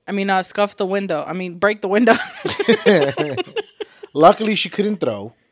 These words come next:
Speaker 2: and she sucked, and, uh, nothing
Speaker 1: So, yeah,
Speaker 2: happened.
Speaker 1: end of the story is that we got assaulted and sexually harassed.
Speaker 2: At the same time.
Speaker 1: At the same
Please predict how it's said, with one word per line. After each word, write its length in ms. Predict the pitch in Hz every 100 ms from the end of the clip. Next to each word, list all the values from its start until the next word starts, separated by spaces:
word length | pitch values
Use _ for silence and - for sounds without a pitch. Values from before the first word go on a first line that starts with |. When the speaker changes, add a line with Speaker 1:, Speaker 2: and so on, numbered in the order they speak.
| _ _ _ _ -
Speaker 2:
and 280 | 135 127 -
she 180 | 139
sucked, 500 | 131 - 101 82 _ _ _
and, 420 | 127 123 117 110 110
uh, 300 | 107 104 113
nothing 280 | 135 135
Speaker 1:
So, 60 | 226
yeah, 200 | 285 240
Speaker 2:
happened. 140 | 151 185
Speaker 1:
end 120 | 226
of 60 |
the 60 | 208
story 380 | - 233 220 180
is 140 | 170
that 420 | 156 151 139 - _ -
we 240 | 165 180
got 280 | 180 180 156
assaulted 560 | - 180 180 170 151
and 240 | - 147 147
sexually 340 | 151 147 135
harassed. 480 | 151 127 120 120 - - _ -
Speaker 2:
At 140 | 143 120
the 60 |
same 200 | 113 120
time. 300 | 123 95 85 _ _ _ _ -
Speaker 1:
At 160 | 147 120
the 100 | -
same 380 | - 208 180